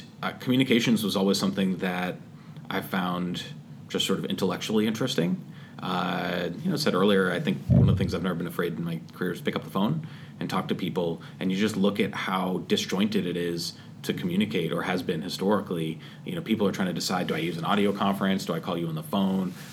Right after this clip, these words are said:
I don't even know how to use this video conferencing thing in, in my office." Uh, and as you get bigger, you just see that those problems get more and more complicated and expensive. And took a step back and just looked at the market and said, you know, "Holy cow, there's four hundred million users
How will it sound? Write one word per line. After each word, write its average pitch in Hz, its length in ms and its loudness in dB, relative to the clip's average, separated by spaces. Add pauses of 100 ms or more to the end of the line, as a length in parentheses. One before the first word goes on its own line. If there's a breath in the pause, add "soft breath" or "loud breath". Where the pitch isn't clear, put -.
I - 60 -4
don't 92 120 -2
even 82 120 -4
know 95 140 2
how 90 100 -2
to 87 60 0
use 87 140 -2
this 80 100 -4
video 90 240 2
conferencing 85 520 -4
thing 90 180 -2
in, 85 300 -4
in 85 380 -4 (180)
my 90 160 -4
office." 85 480 -4 (340 loud breath)
Uh, 85 460 -4
and 92 140 0
as 92 180 -2
you 92 60 -2
get 92 180 -2
bigger, 107 240 2
you 90 140 2
just 90 180 -2
see 98 120 0
that 92 120 0
those 82 160 -2
problems 87 400 -4
get 90 160 -4
more 87 160 -6
and 87 80 -4
more 82 160 -4
complicated 85 480 -4
and 80 100 -4
expensive. - 580 -4 (360 loud breath)
And 90 420 -2
took 143 200 0
a 147 40 2
step - 240 2
back 127 280 0
and 101 80 2
just 98 160 0
looked 113 160 2
at 107 80 -2
the 95 60 -2
market 95 380 0
and 87 120 -6
said, - 260 -4
you 135 60 -4
know, - 80 -4
"Holy 110 360 0
cow, 104 380 -2 (340 loud breath)
there's 95 160 2
four 120 160 2
hundred 117 180 4
million 95 240 4
users 98 600 4